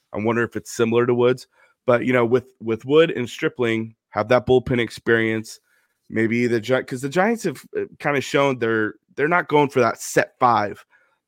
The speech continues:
They will go with a six, seven guy rotation, mix guys in.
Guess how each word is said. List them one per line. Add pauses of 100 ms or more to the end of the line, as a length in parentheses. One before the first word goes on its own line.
They
will
go
with
a
six,
seven
guy
rotation,
mix
guys
in.